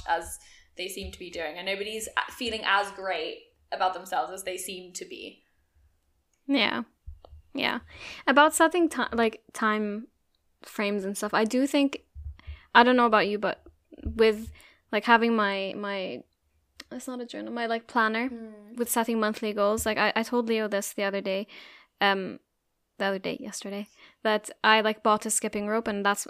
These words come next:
Speaker 2: that's kinda my goal this month, is to get into that.
Speaker 1: Yeah.
Speaker 2: Um, so I guess, and, and it does help that it's, like, oh, the beginning of May, so I can, like, make that my focus now to be like, "Let's get into it." But then I guess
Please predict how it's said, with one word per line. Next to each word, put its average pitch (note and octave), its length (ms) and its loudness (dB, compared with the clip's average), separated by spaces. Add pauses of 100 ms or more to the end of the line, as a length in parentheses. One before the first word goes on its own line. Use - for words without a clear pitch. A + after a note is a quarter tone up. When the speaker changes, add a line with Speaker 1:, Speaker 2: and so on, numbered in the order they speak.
Speaker 2:
that's G#3 260 0
kinda G#3+ 200 0
my G3+ 160 4
goal G3 440 2 (140)
this F#3+ 220 -4
month, G#3 220 -2
is G#3 120 -4
to G#3 100 -8
get G3+ 160 -2
into G3+ 260 -6
that. G3+ 360 -2
Speaker 1:
Yeah. F3 400 -8 (140)
Speaker 2:
Um, G#3 200 2 (120)
so B3 100 2
I B3 80 8
guess, C4 260 4 (180)
and, A#3 340 0 (160)
and A#3+ 180 -2
it A#3 80 -2
does C4 180 2
help A#3+ 220 2
that A3+ 100 0
it's, G#3+ 140 -4
like, A3 160 -4
oh, A3 140 2
the G#3 100 -4
beginning G#3 320 -2
of G3 100 -4
May, G3 220 0
so G3 120 -4
I G3 40 -6
can, G3 140 -6
like, F#3 140 -8
make G3+ 220 0
that G3 180 -2
my F#3+ 120 -2
focus G3+ 420 -4
now F3 140 0
to - 140 -12
be - 60 -10
like, F3+ 180 -6
"Let's G3 160 -6
get G3+ 160 -4
into G3+ 220 -6
it." G3 120 -2
But G3+ 120 -6
then G3 200 -4 (400)
I G#3+ 80 2
guess A3 320 0